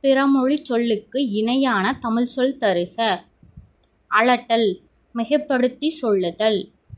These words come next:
அயச்சொல் தமிழ்ச்சொல். மாஸ்க் அரபிசிக் சென்ட்.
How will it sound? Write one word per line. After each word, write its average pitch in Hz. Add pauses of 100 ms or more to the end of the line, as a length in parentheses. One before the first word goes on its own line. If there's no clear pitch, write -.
(160)
அயச்சொல் 254 (120)
தமிழ்ச்சொல். 214 (380)
மாஸ்க் 247
அரபிசிக் 233 (100)
சென்ட். 208